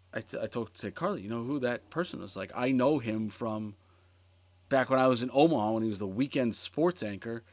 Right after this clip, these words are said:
and now he's calling E S P N games, uh, at Springfield." And she was like,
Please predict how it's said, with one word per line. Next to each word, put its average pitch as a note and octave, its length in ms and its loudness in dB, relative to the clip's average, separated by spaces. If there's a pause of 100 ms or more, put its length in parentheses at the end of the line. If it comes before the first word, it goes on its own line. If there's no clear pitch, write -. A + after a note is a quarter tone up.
(180)
and A2+ 200 0
now C3+ 300 6
he's B2+ 140 0
calling B2+ 300 2
E C3+ 140 2
S B2+ 120 -2
P C3 140 -2
N D#3 160 0
games, A2+ 380 -4 (520)
uh, A2 500 -2 (180)
at B2+ 160 -4
Springfield." - 400 -4 (960)
And A2+ 180 -4
she - 140 -2
was B2+ 100 -2
like, F#2 280 -4